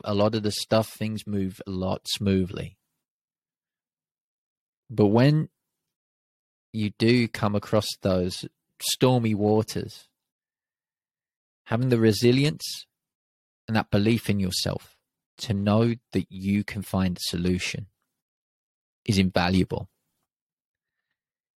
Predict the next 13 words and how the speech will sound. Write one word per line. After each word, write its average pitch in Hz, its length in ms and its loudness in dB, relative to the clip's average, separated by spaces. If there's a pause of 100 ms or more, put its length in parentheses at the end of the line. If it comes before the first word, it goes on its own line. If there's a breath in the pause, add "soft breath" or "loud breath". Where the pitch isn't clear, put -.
(120)
In 139 160 2
those 127 280 4
lean 113 320 0
times, 85 420 -4
and 101 120 -10
certainly 175 380 0
when 151 180 0
you're 120 140 -4
starting 110 800 -4
out, 95 500 -4 (1500)
having 131 280 0
the 143 60 2
patience - 840 -2